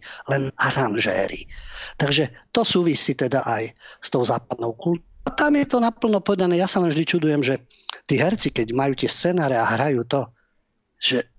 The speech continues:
ja viem, Polnišová také úlohy nehrá, takže, a nie len ona, ale, e, celý ten výkvet,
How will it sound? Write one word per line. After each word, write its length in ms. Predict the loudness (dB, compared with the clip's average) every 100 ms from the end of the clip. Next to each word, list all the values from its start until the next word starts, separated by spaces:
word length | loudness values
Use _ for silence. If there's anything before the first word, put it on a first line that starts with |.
| -2
ja 120 | 0
viem, 120 | 2
Polnišová 400 | 0 0 0 -2
také 160 | -2 -4
úlohy 280 | -4 -4 -6
nehrá, 200 | -4 -4
takže, 320 | -8 -8 -8 -10 -18 -6
a 80 | 0 2
nie 80 |
len 240 | 4 2 2
ona, 320 | 2 2 2
ale, 160 | 0 -4 -12 -20 -8
e, 240 | -4 -2
celý 240 | 0 0 0
ten 160 | -4
výkvet, 480 | -4 -6 -2 -4 -4